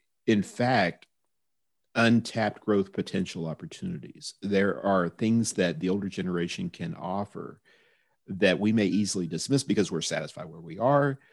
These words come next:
because we have very low expectations, uh, because we've been trained to ask for less and get less, whatever it happens to be. There is greatness that can be achieved in the Lord's church, not for our own glory, of course, but for the glory of the Lord, for the glory of the church, for the work.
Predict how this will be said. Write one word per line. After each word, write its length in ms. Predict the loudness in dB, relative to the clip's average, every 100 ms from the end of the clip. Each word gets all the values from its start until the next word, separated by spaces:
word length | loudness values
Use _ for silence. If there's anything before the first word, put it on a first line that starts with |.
| _ _
because 260 | -6 -4 -4
we 100 | -6
have 140 | -6
very 180 | -6 -8
low 140 | -6
expectations, 1120 | -8 -8 -8 -6 0 2 2 0 0 -2 -6 -12 _ _ _ -12
uh, 120 | -10
because 420 | -4 -4 -2 -2
we've 160 | -2 -2
been 140 | -2
trained 320 | -2 0 2 2
to 180 | 0 0 -2
ask 180 | -2 -4
for 140 | -4
less 260 | 0 -2 -4
and 160 | -8
get 220 | -4 -2
less, 340 | 0 -2 -2 -2
whatever 340 | 2 2 2
it 60 | 2
happens 380 | 0 -2 -6 -10
to 100 | -4
be. 300 | -2 -4 -8 _ _ _ _ 2
There 240 | 6 8
is 240 | 8 4
greatness 720 | 2 0 0 0 -6 -10 -8 -6
that 200 | -4 -2
can 160 | -2
be 160 | -2 -4
achieved 720 | -6 -4 -2 -2 -4 -10 -16 -20 _ _
in 120 | 0 2
the 80 |
Lord's 460 | 2 0 0 -2 -4
church, 420 | 0 2 2 2
not 160 | 2 4
for 160 | 6
our 160 | 6 6
own 200 | 4 4
glory, 300 | 2 -2 -4
of 100 | -6
course, 320 | -10 -8 -6
but 200 | -6 -6
for 60 | -6
the 100 | -8
glory 360 | -6 -2 0
of 160 | 0 -4
the 80 | -4
Lord, 480 | 4 8 8 6 0
for 80 |
the 100 | -10
glory 320 | -10 -6 -2 -2
of 100 | -4
the 80 |
church, 460 | -4 2 6 6 2
for 140 | -6
the 80 | -10
work. 560 | 0 4 4 2 -2